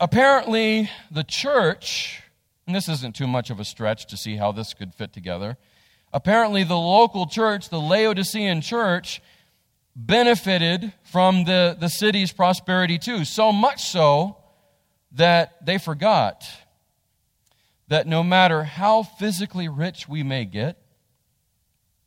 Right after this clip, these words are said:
spiritually, we will always be in need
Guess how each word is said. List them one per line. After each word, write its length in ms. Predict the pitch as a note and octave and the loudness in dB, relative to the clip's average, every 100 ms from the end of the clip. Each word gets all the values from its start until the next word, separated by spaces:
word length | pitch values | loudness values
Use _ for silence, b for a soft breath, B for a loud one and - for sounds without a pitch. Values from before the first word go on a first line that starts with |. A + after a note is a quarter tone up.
| _ _ _ _ _ _ _ _ | _ _ _ _ _ _ _ _
spiritually, 1120 | - - D#3 F#3 G3 D3+ - G#2+ F#2 F2 F#2 - _ _ _ _ _ - | -12 -8 -2 0 2 0 -4 -8 -8 -10 -12 -18 _ _ _ _ _ -4
we 160 | D3+ | -2
will 280 | C#3 C#3+ - | 0 -2 -2
always 560 | C#3 E3 F3 F3 E3+ C#3 | 4 6 6 2 -2 -4
be 280 | A#2 D#3 D3 | -2 -2 0
in 200 | C3+ B2+ | -2 0
need 460 | D3 G#2 F2+ F#2 | -2 -4 -8 -12